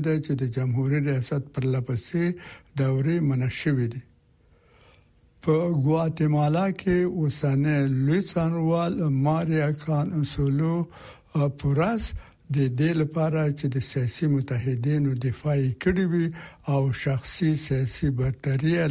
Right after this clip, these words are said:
لاسته راوړې وي، د اداري فساد د تحقیقاتو په مخ کې په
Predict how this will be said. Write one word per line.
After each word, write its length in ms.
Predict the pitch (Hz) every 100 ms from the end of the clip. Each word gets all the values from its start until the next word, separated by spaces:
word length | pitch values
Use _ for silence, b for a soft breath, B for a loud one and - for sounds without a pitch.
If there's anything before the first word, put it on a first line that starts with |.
| 139
لاسته 320 | 156 156 - 139
راوړې 400 | 131 135 175 202 180
وي، 120 | 175 175 B B -
د 40 | 139 131
اداري 360 | 131 131 160 160
فساد 540 | 151 139 - 165 170 147 B B B
د 20 | 151 -
تحقیقاتو 600 | 135 135 120 - 147 - 127
په 80 | 135 139
مخ 100 | 156 -
کې 100 | -
په 80 | 120